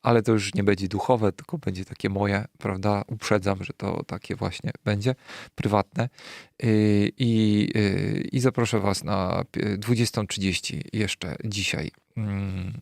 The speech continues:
na, na, na wieczór. Mianowicie miałem rozpocząć, <laughs> miałem rozpocząć tę modlitwę od narzekania, że mi dzisiaj głowa boli i że jakiś nos mam przytkany. Yy, d-,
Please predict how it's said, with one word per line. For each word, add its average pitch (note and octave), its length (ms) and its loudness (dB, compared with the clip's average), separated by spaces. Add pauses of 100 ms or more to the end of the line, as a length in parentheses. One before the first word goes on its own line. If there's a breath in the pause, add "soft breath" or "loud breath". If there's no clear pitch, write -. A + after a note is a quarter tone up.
(120)
na, G#2 200 -4
na, G#2+ 240 -2
na A2+ 160 2
wieczór. G2 380 0 (560 loud breath)
Mianowicie B2+ 520 2
miałem C3 360 6
rozpocząć, A2 680 2 (220)
<laughs> - 340 4
miałem B2+ 160 6
rozpocząć A#2+ 580 0
tę - 120 -2
modlitwę G2+ 500 0 (360 loud breath)
od - 240 -4
narzekania, G#2 640 0
że A2 120 -2
mi A2 120 0
dzisiaj A2 220 2
głowa G#2 380 4
boli F#2 380 2 (600 loud breath)
i - 80 -6
że G2+ 80 -2
jakiś - 280 -6
nos G2 260 -2
mam G2 160 0
przytkany. G2 580 0 (960 loud breath)
Yy, F#2 880 4
d-, - 180 -10